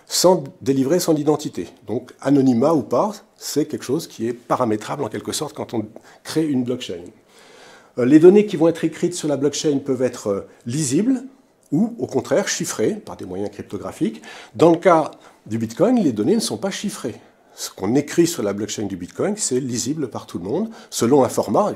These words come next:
qu'il faut évidemment respecter si on veut pouvoir écrire, mais, euh, il n'y a pas de chi-, chiffrement de, de ce qui est écrit sur la blockchain. Euh, le réseau pair à pair qui,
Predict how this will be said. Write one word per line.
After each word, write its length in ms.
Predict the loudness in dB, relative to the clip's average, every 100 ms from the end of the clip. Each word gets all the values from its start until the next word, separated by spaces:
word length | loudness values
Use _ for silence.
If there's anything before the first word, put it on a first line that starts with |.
| -8 -20
qu'il 120 | -16
faut 140 | -12
évidemment 340 | -10 -6 -4 -4
respecter 480 | -4 -6 -6 -4
si 140 | -4 -6
on 80 | -8
veut 100 | -8
pouvoir 360 | -2 2 4
écrire, 400 | 2 -2 -4 -4 -10 -14 -14 -8
mais, 240 | -2 0 -2 -10 -16 -4
euh, 520 | 0 0 -2 -8 -10
il 80 | -8
n'y 60 | -8
a 20 |
pas 160 | -4 -2
de 220 | -2 -2
chi-, 200 | -6 -8
chiffrement 680 | -6 -4 -4 -2 -2 -4 -8
de, 420 | -14 -16 -12 -8
de 120 | -6 -6
ce 80 |
qui 80 | -6
est 80 | -6
écrit 160 | -6 -6
sur 140 | -4
la 80 | -4
blockchain. 340 | -4 -6 -12 -14 -20 _ -20 -20 -20 -20 -20 _ _
Euh, 200 | 2 4
le 140 | 6 8
réseau 260 | 10 8
pair 200 | 6 4
à 100 | 2
pair 400 | 2 0 0 -4 -10
qui, 160 | -20